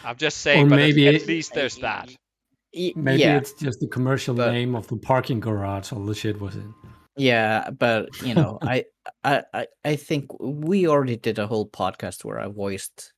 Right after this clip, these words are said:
Speaker 3: my skepticism, to use the polite term, over,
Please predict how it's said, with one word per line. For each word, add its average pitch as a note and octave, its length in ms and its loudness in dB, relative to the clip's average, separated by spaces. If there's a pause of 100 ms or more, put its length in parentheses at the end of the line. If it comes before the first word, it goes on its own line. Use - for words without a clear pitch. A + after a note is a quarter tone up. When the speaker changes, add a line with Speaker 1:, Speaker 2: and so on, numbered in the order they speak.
(720)
Speaker 3:
my G#2 600 -2 (140)
skepticism, G#2+ 880 -2
to A#2 120 -6
use A2 260 -6
the A2+ 80 -4
polite A2 520 -6
term, G#2+ 320 -6
over, D3+ 500 -4